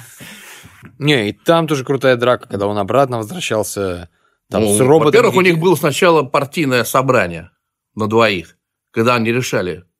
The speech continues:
Speaker 2: "Щас свалим, и нас потом найдут все равно, или щас всех
Speaker 1: Под
Speaker 2: от-,
Speaker 1: ноль.
Speaker 2: отметелим,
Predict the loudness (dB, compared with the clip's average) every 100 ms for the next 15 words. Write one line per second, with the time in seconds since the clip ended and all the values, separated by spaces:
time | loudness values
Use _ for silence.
0 | _ _ -6 -2 0 2 0 2 0 -4
1 | _ _ -20 _ _ _ -2 0 0 -2
2 | -2 0 0 0 -4 -6 -4 -2 -4 -8
3 | -14 _ _ _ -6 -4 -2 0 0 0
4 | -4 -4 -20 -20 -20 _ _ _ _ _
5 | _ _ _ -2 -2 -2 -6 -2 0 2
6 | 0 0 -2 -2 -4 -12